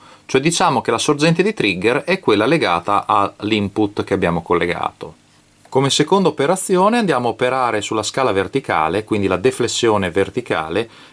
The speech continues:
per vedere se troviamo il livello adeguato. <clears throat> Come vedete abbiamo due livelli, livello alto e livello basso, solo che non siamo triggerati perché vediamo solo i due livelli.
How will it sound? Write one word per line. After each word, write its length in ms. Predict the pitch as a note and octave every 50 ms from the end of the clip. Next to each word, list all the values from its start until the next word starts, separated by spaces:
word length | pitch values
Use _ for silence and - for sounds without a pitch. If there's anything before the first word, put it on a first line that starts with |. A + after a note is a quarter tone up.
| _ _
per 180 | _ D3 D3+ E3+
vedere 360 | A3 G#3+ - A2+ G#2 G#2+ B2+
se 200 | B2+ - F3 E3+
troviamo 420 | F#3+ G#3+ F#3+ C3+ G#2 F#2 F#2 G2
il 80 | G#2 G#2+
livello 400 | A2 G#2 F#2+ F#2+ F2+ F2+ F2+ F#2+
adeguato. 640 | E2+ F#2 F#2 F2 F#2 - - - - _ - - - _
<clears throat> 720 | - F#3 F#3 B2 F#2+ - _ - _ _ _ _ _ _
Come 220 | _ - C#3+ D3 D#3+
vedete 380 | E3+ F#3+ F#3 F#3 G3 G#3+ - B3
abbiamo 440 | G#3+ F3 D3+ B2+ A#2 G#2+ G#2 G2+ G2
due 220 | G2 A#2 D3+ D3+
livelli, 480 | C#3+ C3 A#2+ G#2 F#2+ F#2 F#2+ G#2 B2+ C#3+
livello 320 | C3+ A2+ A2 A2 A#2+ B2
alto 200 | A#2+ A2 G2 G#2+
e 40 | F#2+
livello 280 | F#2 G2 F#2+ A2 D#3
basso, 560 | E3+ B2+ F#2 - - - - A2 B2 D#3+ F3 - - - - - - - - - - _ _ _
solo 400 | - - - G#3+ A#3 B3+ C4+ B3+
che 240 | - F#3 F3 F#3+
non 180 | G#3+ A3 A3+ A#3
siamo 320 | - - D3+ B2+ C#3 F3
triggerati 720 | F3+ - E3+ E3 C#3 C#3 B2 G2+ F2 E2+ E2+ - - G#2 G#2
perché 680 | - _ C#3+ D3+ D#3 - D#3+ C#3+ D3 F3+ F3+ - - -
vediamo 400 | A#2+ C#3 D3+ E3 D#3 D3+ F3 F#3
solo 500 | - - - G#2+ F#2+ F#2 F#2 G2 G#2+ G#2+ C3
i 120 | C3 B2
due 180 | A2 G#2 G2+ F#2+
livelli. 580 | F#2 F2+ E2+ E2 D#2+ D#2 D#2+ E2 E2 E2 -